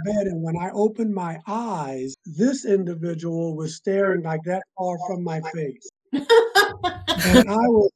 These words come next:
Speaker 1: like, Holy
Speaker 2: Shit. Yeah.
Speaker 1: And then, and it just looked, I was, like, paralyzed with fear and those big eyes. And it looked at me. It was almost like they were watering or something. And then, boom, gone,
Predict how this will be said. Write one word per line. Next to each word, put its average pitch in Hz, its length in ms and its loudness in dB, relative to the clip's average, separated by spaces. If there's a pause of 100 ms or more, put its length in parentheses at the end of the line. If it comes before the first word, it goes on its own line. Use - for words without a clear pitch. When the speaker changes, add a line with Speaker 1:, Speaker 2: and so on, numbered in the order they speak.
Speaker 1:
like, 170 320 4
Holy 196 920 -4
Speaker 2:
Shit. 359 840 -4 (120)
Yeah. 240 420 0
Speaker 1:
And 202 260 4
then, 262 440 4
and 214 160 2
it 214 180 4
just 240 260 2
looked, 262 220 -2
I 214 80 2
was, 220 240 0
like, 190 120 0 (200)
paralyzed 208 600 0
with 196 180 -4
fear 277 420 -4 (220)
and 214 180 2
those 208 160 4
big 233 240 0
eyes. 247 460 -4 (260)
And 208 180 0
it 196 120 2
looked 247 240 0
at 202 140 -2
me. 202 80 0
It - 20 2
was 185 120 -4
almost 262 260 -2
like 214 160 -8
they 214 120 2
were 165 220 2
watering 160 640 0
or 143 100 -4
something. 143 380 -10 (260)
And 196 160 -4
then, 220 340 2 (140)
boom, 175 300 2 (240)
gone, 139 300 -4